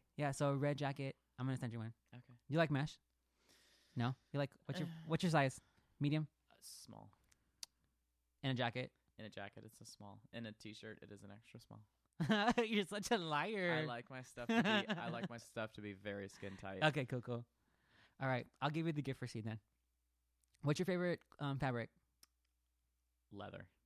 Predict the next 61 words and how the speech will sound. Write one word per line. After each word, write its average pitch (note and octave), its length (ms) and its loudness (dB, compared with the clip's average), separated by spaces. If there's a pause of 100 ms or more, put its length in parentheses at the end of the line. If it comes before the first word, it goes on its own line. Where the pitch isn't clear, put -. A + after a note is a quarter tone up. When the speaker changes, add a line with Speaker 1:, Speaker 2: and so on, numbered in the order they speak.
(600)
Speaker 1:
Okay, C3 280 2 (300)
cool. A#2 220 -2 (580)
Noted. E3+ 360 8 (360)
All B2+ 60 -4
right, B2 200 -2
so C3 80 -2
next C3+ 180 -2
question. A2+ 320 -4 (160)
By C#3 120 4
the D#3 60 6
way, D3 100 4
those C#3 140 4
weren't E3+ 120 2
even D3+ 120 2
part C3 140 -2
of A2+ 40 -6
the - 40 -10
questions, G#2 260 -12 (220)
just A2 120 -12
so G#2+ 60 -4
Speaker 2:
Yeah. G#2 60 -6
Speaker 1:
you G#2+ 60 -8
know. A2 60 -14 (560)
Because C3+ 200 -4
that's C#3+ 180 2
gonna E3+ 140 0
be E3+ 80 2
more C#3 120 2
than C3 100 -2
twenty-five, A#2 360 -6
so A#2 80 -6
I - 20 -6
can't C3 200 -8
call B2 140 -4
it - 80 -10
twenty-five A#2 280 -6
twenty-five. A2 340 -8
It's - 100 -12
gonna B2 100 0
be, A#2+ 40 -2
like, G2 140 -8
thirty G#2 180 -10
thirty. F2 200 -12 (240)
Speaker 2:
Thirty G#2+ 160 -14
thirty. - 180 -20 (180)
Speaker 1:
I E3 80 4
like A3 160 4
thirty F#3 140 2
thirty D#3+ 220 0
better. C3 300 -4 (280)
Speaker 2:
Yeah. G#2+ 200 -8 (140)
Speaker 1:
It's - 100 -20
thirty C#3+ 140 -2
thirty. A#2+ 240 -2 (100)
Speaker 2:
It A#2 140 -6
rolls G#2+ 300 -8
off G#2+ 140 -10
the G2+ 60 -14
tongue G2 300 -12
better. A2+ 160 -8
Speaker 1:
Right? - 160 -14